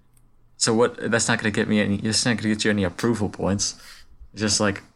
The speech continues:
I was just sitting back thinking, like, what, what is the purpose of that? And I was thinking about that for a while, and I was like, now I just feel, like,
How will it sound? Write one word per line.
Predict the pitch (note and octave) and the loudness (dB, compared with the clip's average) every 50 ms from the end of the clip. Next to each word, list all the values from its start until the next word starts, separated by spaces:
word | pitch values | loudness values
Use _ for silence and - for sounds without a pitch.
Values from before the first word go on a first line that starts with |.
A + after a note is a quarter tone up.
| - - - - - - - - - - - - - - - - - - | -20 -20 -20 -20 -20 -20 -20 -20 -20 -20 -20 -18 -18 -18 -18 -8 -2 0
I | B2+ | 2
was | A#2 A#2 A2 - | 2 4 2 2
just | C3+ B2+ - - - | 2 2 2 2 2
sitting | - C3+ B2+ A#2 G#2 | 2 2 2 2 4
back | A2 A2 A#2+ B2 B2 - | 4 4 4 2 2 0
thinking, | - B2+ - A#2+ G2+ | 0 0 2 2 2
like, | G2+ G2 G2 G2 - - - - - - - _ - | 2 2 0 0 -4 -10 -20 -20 -20 -20 -20 _ -2
what, | - B2+ - - - - - | 0 0 0 0 -2 -4 -2
what | B2+ C3 | 0 2
is | D3+ D3 D3 - | 2 2 0 0
the | B2+ A2 | 0 -2
purpose | - - C#3+ C#3+ C#3 - A2 - - - | -2 0 -2 -2 0 0 0 0 0 0
of | G#2+ F2+ F2+ | -2 -2 -2
that? | G2+ E2+ - - - - - _ - _ _ _ - - _ - | -2 -4 -4 -4 -8 -12 -20 _ -20 _ _ _ -20 -20 _ -2
And | A#2 G#2+ G2 G2+ | 0 2 4 4
I | G#2 | 4
was | G#2 G2+ - - | 4 2 2 0
thinking | - D#3 D#3+ - C#3 | 0 0 2 4 4
about | G#2+ - G2+ F#2+ F#2+ | 4 4 2 2 2
that | - G2+ F#2 - | 0 0 0 2
for | G#2 F#2+ | 2 2
a | F#2 | 2
while, | F2+ G2 A2 C3 C3 G2 F2+ | 4 2 2 4 4 2 2
and | F#2 F#2 | 2 2
I | F#2 | 2
was | F#2+ - - | 2 2 0
like, | F#2 - - - - - - - - - - - - - | 0 -2 -4 -8 -14 -20 -20 -20 -20 -20 -20 -20 -10 -4
now | G#2 G#2 A2+ B2+ C#3+ D3+ D#3 D3+ - - - - - - - | 0 2 4 4 6 6 4 4 2 0 -2 -6 -20 -8 -2
I | F2 F#2+ A2+ | 0 0 2
just | G2 A2 G#2 - - | 2 0 0 0 0
feel, | - B2 A#2+ | 0 2 2
like, | A2 A2 A2 G#2+ G#2+ - - | 4 4 2 2 0 -2 -10